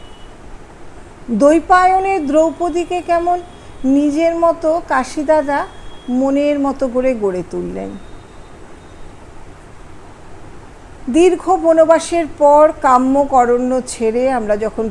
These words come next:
প্রস্থান করি ভিন্ন পথে, তখন দেখা গেল একটা তপবন। যাত্রাপথে আমার পঞ্চস্বামী সঙ্গী হয়েছেন স্বয়ং শ্রীকৃষ্ণ। কৃষ্ণের সাথে আমার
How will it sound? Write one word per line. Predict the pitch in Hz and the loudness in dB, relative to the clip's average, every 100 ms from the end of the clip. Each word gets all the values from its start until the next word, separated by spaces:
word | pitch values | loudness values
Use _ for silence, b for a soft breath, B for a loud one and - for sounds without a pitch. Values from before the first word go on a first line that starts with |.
| - | -6
প্রস্থান | 220 - - 247 269 269 | -8 -8 -10 -8 -6 -6
করি | 254 247 202 | -6 -6 -6
ভিন্ন | 220 220 226 - | -6 -4 -6 -6
পথে, | 202 170 - 339 440 - - - - - - - - - | -8 -8 -12 -12 -14 -18 -20 -20 -18 -18 -18 -18 -18 -4
তখন | 226 - 277 | -4 -2 -2
দেখা | 233 202 - 214 | -2 -2 -4 -4
গেল | 233 240 | -4 -6
একটা | 403 392 - 208 | -8 -10 -8 -6
তপবন। | 214 180 175 170 165 - - - - - - - - - - - - - | -4 -4 -6 -10 -10 -10 -14 -18 -18 -18 -18 -16 -16 -18 -20 -20 -18 -8
যাত্রাপথে | 208 302 302 349 359 359 349 339 349 349 | 2 2 2 2 2 4 0 0 0 0
আমার | 285 285 277 | 2 0 -2
পঞ্চস্বামী | 285 294 294 330 - 302 285 294 | -2 -2 -4 -6 -6 -6 -4 -4
সঙ্গী | 277 285 262 254 262 | -6 -4 -4 -4 -4
হয়েছেন | 247 269 262 262 262 262 - - - - - - | -4 -4 -4 -4 -4 -4 -12 -20 -20 -20 -20 -20
স্বয়ং | - - 247 262 285 311 | -12 -2 0 0 -2 -8
শ্রীকৃষ্ণ। | - 185 - 160 - 233 254 - - - - - - - - - - - - - - - - - - - | -10 -10 -10 -14 -14 -14 -14 -16 -20 -20 -20 -20 -20 -20 -20 -20 -20 -18 -16 -16 -16 -18 -20 -20 -14 -4
কৃষ্ণের | 349 - 415 440 | -2 -2 -6 -6
সাথে | - 427 427 | -6 -6 -4
আমার | 415 427 | -2 -2